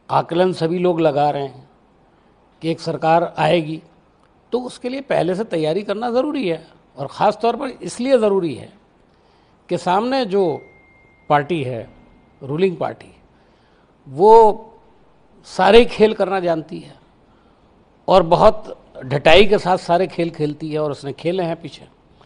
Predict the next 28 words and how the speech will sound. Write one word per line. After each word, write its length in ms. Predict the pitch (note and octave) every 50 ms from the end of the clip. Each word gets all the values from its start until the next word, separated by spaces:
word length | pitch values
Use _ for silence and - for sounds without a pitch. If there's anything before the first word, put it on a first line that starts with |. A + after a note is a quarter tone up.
| _ _ _ _ _ _ _ _ _ _ _ _ - -
तो 80 | E3+
वो 220 | E3 D#3+ F#3+ A3 A3+
अपना 400 | G#3 - - - F#3+ G#3+ A3 F3
बाजार 460 | D3+ C#3+ C#3+ C#3+ E3 F3 F#3+ G#3 G#3+
ना 100 | A3 G#3+
सजा 280 | - F#3+ F#3+ F#3+ F#3
सकें 300 | F3+ - F3+ - - F#3+ - - - - - - - - - - - _ _ _ _ _ _ _
और 80 | - D3+
बाजार 360 | C#3+ D3 D3 D3+ D#3 E3 F3
में 120 | F#3+ G3+ G3
लोगों 260 | F#3+ F#3+ F#3 G3 F#3+
की 100 | F3 G3+
कीमत 420 | - - C3+ C#3 D#3 E3+ E3+ E3+
ना 60 | G3
लगा 280 | F#3+ F#3+ F3+ E3 F3 E3+
सकें, 320 | D#3 - - - - - - _ _ _ _ _ _ _ - -
उससे 220 | F3 - - A#3
पहले 280 | G#3+ A3+ G#3 A3 A#3 A#3
इंतजाम 400 | A3+ G3+ G#3 G3 F#3+ G#3 A3 G#3+
करना 260 | G#3+ A3 A3+ A#3 A3+
ज़रूरी 360 | G#3 A#3 A#3+ B3+ C4 D4 C#4
है, 80 | C4+ B3
इसलिए 220 | - - A3 A3
सब 160 | - - G#3
लोग 200 | G#3+ A#3+ A#3+ G#3+
लगे 180 | A3 A3+ B3 C#4+
हुए 140 | D4+ C#4+ C4+
हैं। 200 | A#3+ A#3 -